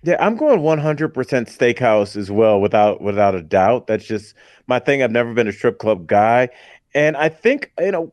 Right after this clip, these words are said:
way, you kinda take cues from the men around you. My dad was the most <laughs> anti-strip club guy. Like, he just did, did not like that, did not care for it. Uh, didn't judge, but just that was not his thing.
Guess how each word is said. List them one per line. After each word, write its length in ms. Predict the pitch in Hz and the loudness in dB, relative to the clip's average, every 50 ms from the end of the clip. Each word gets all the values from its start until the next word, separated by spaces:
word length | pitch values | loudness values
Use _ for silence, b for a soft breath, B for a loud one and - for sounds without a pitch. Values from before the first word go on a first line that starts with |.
| _ - | _ -4
way, 180 | - 302 349 339 | -2 0 0 0
you 160 | 285 240 233 | 0 -4 -4
kinda 260 | - - 233 247 233 220 | -4 -2 -2 -2 -2 -2
take 240 | - 214 208 - | -2 -6 -6 -6
cues 340 | - - - 196 190 190 - | -8 -8 -6 -6 -6 -6 -8
from 220 | - 180 160 160 143 | -10 -8 -6 -2 -2
the 100 | 139 131 | 0 0
men 280 | 127 123 131 131 143 147 | 0 0 0 0 2 2
around 540 | 139 127 117 110 113 120 127 139 147 135 | 0 0 0 0 -2 -2 -2 -2 -4 -2
you. 100 | 147 156 | -2 -2
My 180 | 143 143 147 147 | 0 0 0 -2
dad 560 | 120 92 117 120 123 131 135 131 135 127 131 _ b b b b b _ | -2 0 0 2 4 4 4 2 2 0 -4 _ b b b b b _
was 280 | - 110 127 123 113 - | -2 0 0 0 0 -2
the 160 | - 131 120 110 | -4 -4 -2 -2
most 340 | 113 117 127 135 135 - - | 0 0 0 0 -2 -4 -8
<laughs> 40 | - | -6
anti-strip 920 | 131 131 123 - - - 135 135 127 131 123 - - - 131 - _ _ | -6 -4 -4 -6 -8 -4 -2 0 0 -2 -2 -6 -6 -6 -6 -6 _ _
club 300 | - 147 131 127 110 - _ _ _ _ - | -2 0 0 0 0 -4 _ _ _ _ -4
guy. 340 | - 135 139 139 139 143 135 110 | -2 -2 0 0 0 0 0 -2
Like, 180 | 113 107 101 - | -4 -6 -6 -6
he 100 | 135 123 | -10 -12
just 280 | 104 113 104 - 107 95 | -10 -12 -14 -14 _ -4
did, 240 | 95 127 127 123 - _ b b b b b b b b _ | -2 0 0 -2 -4 _ b b b b b b b b _
did 220 | - 156 160 131 131 | -2 -2 -2 0 -2
not 240 | 139 135 123 80 107 | -4 -4 -4 -6 -4
like 240 | 107 117 127 123 | -2 -2 -2 -2
that, 320 | - 135 143 143 143 143 143 - 113 95 | 0 0 0 0 -2 -4 -10 -18 -10 -4
did 200 | 104 139 139 135 | -2 -2 -2 -2
not 300 | 156 156 156 - - - | -2 -4 -4 -4 -6 -6
care 240 | - 156 147 147 147 | -2 0 0 0 0
for 320 | 143 - 117 104 95 87 | -4 -4 -4 -4 -4 -4
it. 160 | 85 - - b b b b b b b | -6 -10 -18 b b b b b b b
Uh, 180 | 139 135 135 | 2 2 2
didn't 300 | 131 113 - 156 190 190 | 2 2 0 0 0 -2
judge, 540 | 139 151 170 175 196 208 175 170 - - - - | -2 0 2 4 4 2 0 -4 -18 -20 -20 -12
but 200 | - 135 147 123 | -6 -6 -6 -4
just 180 | 156 156 147 - | -4 -6 -2 0
that 120 | 151 139 | 0 0
was 120 | 135 135 - | 0 -4 -4
not 220 | 131 135 135 139 139 | -4 -4 -4 -2 -4
his 160 | 147 135 - | -6 -6 -4
thing. 420 | - 139 143 151 170 180 190 185 | -2 -2 0 0 -2 -4 -6 -10